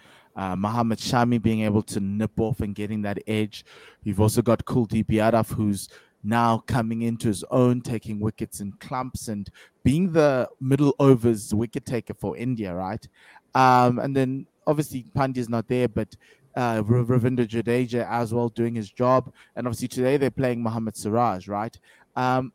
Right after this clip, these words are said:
will we get the same bowling attack? And to a certain extent, where, where are you worried about this bowling? Because everyone's good.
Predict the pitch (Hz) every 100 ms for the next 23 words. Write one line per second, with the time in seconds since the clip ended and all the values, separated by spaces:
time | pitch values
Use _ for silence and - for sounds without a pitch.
0 | - 170 175 156 165 - 220 - 196 214
1 | 160 156 175 196 180 - 185 277 - -
2 | _ _ - 147 147 147 143 165 - 185
3 | 170 175 - 165 160 - _ _ 139 135
4 | 151 165 190 190 190 - _ _ _ _
5 | _ _ _ _ _ _ _ - 135 127
6 | 160 226 202 131 160 170 113 107 104 104
7 | 101 95 98 - - 107 104 - 143 147
8 | 180 185 160 135 - - 110 87